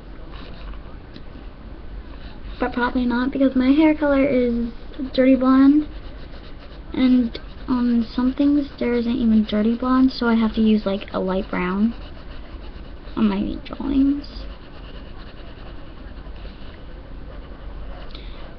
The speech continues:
Anime is more of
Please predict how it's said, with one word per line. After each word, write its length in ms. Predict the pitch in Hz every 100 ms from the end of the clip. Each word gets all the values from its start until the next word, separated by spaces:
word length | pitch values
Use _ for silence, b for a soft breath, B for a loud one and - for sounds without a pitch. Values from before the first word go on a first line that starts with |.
| -
Anime 640 | - 349 403 403 392 392 339
is 460 | - 277 269 254 254
more 460 | 262 254 247 233 233
of 600 | 226 226 226 220 214